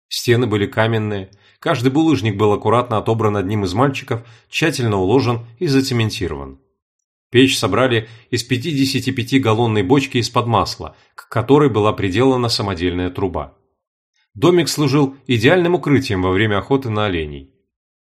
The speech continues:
Вечера в доме Найтов обычно проходили за чтением. Родители устраивались в креслах-качалках, каждый с книжкой в руке. Друг семьи Керри Виг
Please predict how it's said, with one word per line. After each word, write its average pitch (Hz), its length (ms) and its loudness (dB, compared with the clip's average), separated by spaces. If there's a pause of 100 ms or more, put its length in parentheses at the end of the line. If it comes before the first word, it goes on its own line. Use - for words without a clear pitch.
(140)
Вечера 135 440 2
в 123 80 -6
доме 107 220 2
Найтов 92 360 -2 (240)
обычно 127 420 2
проходили 131 460 2
за 131 180 2
чтением. 82 680 -4 (560)
Родители 127 500 2
устраивались 98 720 0
в - 80 -14
креслах-качалках, 120 1080 -2 (200)
каждый 147 340 -2
с - 60 -2
книжкой 110 420 -2
в - 60 -8
руке. 90 400 -6 (1040)
Друг 110 240 0
семьи 131 380 0
Керри 131 340 4
Виг 127 340 -4